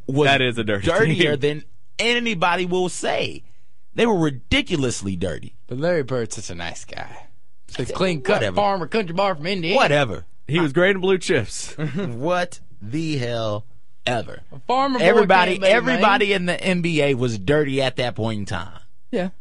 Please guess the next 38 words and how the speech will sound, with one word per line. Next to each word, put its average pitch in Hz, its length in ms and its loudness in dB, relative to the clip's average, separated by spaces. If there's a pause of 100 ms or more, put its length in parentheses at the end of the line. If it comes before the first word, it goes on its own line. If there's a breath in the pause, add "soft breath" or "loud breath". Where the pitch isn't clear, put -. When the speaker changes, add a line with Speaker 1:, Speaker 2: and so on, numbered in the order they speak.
Speaker 1:
Until 135 200 2
Michael 135 260 2
Jordan 127 320 2
came 117 260 2
in 113 120 0
and 110 60 0
was 107 80 0
Speaker 3:
Oh, 160 40 4
Speaker 1:
like, 139 220 4
"I 143 80 4
Speaker 3:
Michael 156 160 4
Speaker 1:
don't." 156 80 -2
Speaker 3:
Jordan's 147 320 -2
the 135 40 -6
savior 151 440 0
of 143 60 -4
basketball? 156 520 -2
Speaker 1:
No, 180 80 4
Speaker 2:
No, 147 60 6
Speaker 1:
I 139 80 4
didn't 143 100 6
Speaker 2:
Michael 185 160 4
Speaker 1:
say 214 40 4
he 214 40 6
Speaker 2:
Jordan's 175 240 6
Speaker 1:
was 147 40 2
a - 20 2
Speaker 2:
the, 175 80 2
Speaker 1:
savior. 139 200 2
Speaker 2:
one 156 80 4
of 156 60 0
the 135 80 0
dirtiest. 139 560 0
<laughs> - 0 -
Speaker 1:
Michael 156 120 0
Speaker 2:
Michael 185 240 4
Speaker 1:
Jordan 185 360 2
was - 20 4